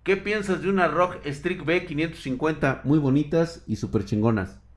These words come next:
Eso es lo que pienso de ellas. "Con un cinco mil seiscientos G para luego ponerle una treinta sesenta Ti". Está chingón, güey. La neta está muy bien.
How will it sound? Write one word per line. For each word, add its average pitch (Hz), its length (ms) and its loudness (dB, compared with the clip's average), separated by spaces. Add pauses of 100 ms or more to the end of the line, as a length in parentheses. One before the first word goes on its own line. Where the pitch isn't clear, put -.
(120)
Eso 135 200 -12
es 131 40 -10
lo 120 80 -6
que 107 120 -10
pienso 117 300 -8
de 107 120 -4
ellas. 95 160 -6 (720)
"Con 139 200 0
un 190 400 0
cinco 131 300 -6
mil 160 160 -4
seiscientos 139 580 -8
G 135 440 -2
para 113 180 -2
luego 135 240 -6
ponerle 123 380 -4
una 120 200 -6
treinta 120 280 -10
sesenta 101 500 -12
Ti". 110 400 -10 (260)
Está - 280 -4
chingón, 104 400 -2
güey. 107 180 2 (560)
La 95 160 -2
neta 127 240 0
está 147 200 -2
muy 113 180 0
bien. 101 340 -6